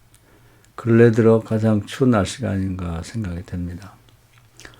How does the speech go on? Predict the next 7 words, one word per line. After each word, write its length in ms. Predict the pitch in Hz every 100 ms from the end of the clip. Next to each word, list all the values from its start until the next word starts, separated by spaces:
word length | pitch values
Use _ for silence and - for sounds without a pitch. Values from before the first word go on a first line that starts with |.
| _ _ _ _ _ _ _
오늘은 580 | 120 120 123 143 147 -
이 120 | 120
그일라에 1080 | 113 - 127 151 196 156 131 117 104 98 95
있었던 540 | 90 - 101 - 98 95
일을 600 | 95 92 85 101 131 101
소개하려고 600 | - 110 104 87 85 85
합니다. 420 | 90 82 80 -